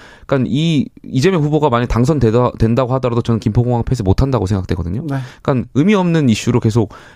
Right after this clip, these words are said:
Speaker 1: 휘발되는 이슈로 계속 이야기가 하고 있으니까, 여기에서 분명히 어-,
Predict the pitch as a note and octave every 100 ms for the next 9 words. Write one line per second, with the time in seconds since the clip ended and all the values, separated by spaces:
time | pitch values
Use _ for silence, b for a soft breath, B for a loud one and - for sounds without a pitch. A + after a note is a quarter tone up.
0 | B D3 G#3+ G3+ F3 B2+ A2 B2 A#2+ A2+
1 | G#2+ G2 C3 C3+ A#2 B2+ B2+ G#2 - F#2
2 | E2+ A2 F#2+ - B B G#2+ B2+ E3 D3+
3 | D3+ B2 B2 B2+ B2 A2+ F2+ A2+